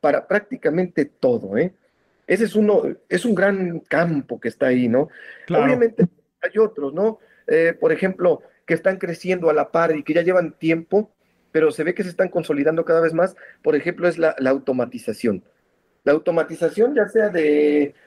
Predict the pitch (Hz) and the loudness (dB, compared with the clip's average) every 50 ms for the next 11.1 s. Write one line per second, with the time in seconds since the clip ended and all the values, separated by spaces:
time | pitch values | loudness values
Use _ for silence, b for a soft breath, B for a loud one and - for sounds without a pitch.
0 | b b b _ _ - 170 160 - - 254 247 - - 262 - - 202 170 143 | b b b _ _ -2 -2 0 2 2 2 2 0 -4 -8 -6 -4 -2 0 0
1 | 131 127 - 208 220 131 117 110 - - 170 233 233 - _ _ _ _ _ _ | 0 2 2 2 2 2 0 -4 -2 -2 -2 -2 -2 -6 _ _ _ _ _ _
2 | _ - 139 147 143 - 175 165 170 165 - 170 - 170 165 - - 240 269 294 | _ -2 0 0 0 0 0 0 0 0 -2 -4 -4 -4 -4 0 0 0 0 0
3 | 254 - _ - 165 156 139 143 147 139 165 175 175 - 156 143 - 147 147 139 | -2 -8 _ -6 -6 -2 0 0 2 2 2 2 2 -2 -6 -4 -2 -2 -2 0
4 | 143 143 160 165 165 170 160 156 147 131 123 127 120 123 123 120 - 120 - - | 0 0 0 0 0 0 0 0 0 2 2 0 2 2 0 0 -2 -8 -10 -10
5 | 104 - - _ _ _ _ _ _ _ _ _ _ _ _ _ - - 240 269 | -10 -12 -12 _ _ _ _ _ _ _ _ _ _ _ _ _ -2 -2 0 0
6 | 269 214 190 220 202 - - 208 214 220 202 180 - 165 - 208 226 220 - 214 | 0 0 0 -2 -4 -4 -4 0 0 0 0 0 -2 0 0 0 0 -2 -2 -2
7 | 233 196 - - 131 120 - 180 175 165 170 147 - 151 120 b b b b b | -2 -2 -4 -6 -10 -8 -8 -6 -6 -6 -4 -2 0 0 -2 b b b b b
8 | b - - 151 156 151 - 160 156 151 - 170 - 160 151 214 254 262 190 156 | b 0 0 0 0 0 0 0 0 0 0 -2 -4 -2 0 2 2 4 2 2
9 | 143 165 - - - - 175 165 147 135 - _ - 139 143 147 - - 202 185 | 2 0 -2 -4 -4 -4 -2 -2 -2 -2 -6 _ -4 0 0 0 0 -2 -2 -2
10 | - 214 - b b b b b b _ - 208 226 214 - 190 185 185 - 220 | -2 -4 -4 b b b b b b _ -2 -2 -2 -2 -6 -6 -6 -4 -4 -4
11 | 226 - | -4 -6